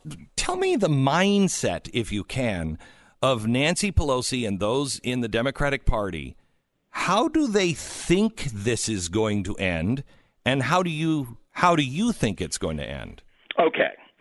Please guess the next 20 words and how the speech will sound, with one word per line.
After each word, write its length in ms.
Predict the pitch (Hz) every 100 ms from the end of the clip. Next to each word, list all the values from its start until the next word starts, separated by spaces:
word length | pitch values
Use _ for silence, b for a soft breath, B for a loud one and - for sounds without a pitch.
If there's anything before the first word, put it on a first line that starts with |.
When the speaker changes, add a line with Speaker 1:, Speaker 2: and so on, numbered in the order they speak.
| -
Speaker 2:
Uh, 60 | 170
Nancy 360 | 160 233 254 220
Pelosi, 380 | 202 160 123 139
if 100 | 113
you 120 | 123
watch 420 | 117 135 151 170 - -
her, 160 | 82 62 - - -
if 80 | -
you 80 | 117
watch 240 | 123 131 -
her 60 |
body 320 | 101 135 147
language, 720 | 143 143 135 131 127 123 104 - B B
which 180 | 113 -
is 80 | 107 95
really 280 | 127 120 104
fascinating, 760 | 113 95 - 87 73 65 64 71 B B B -
and 400 | 117 117 120 117 -
the 80 | 120
way 260 | 127 156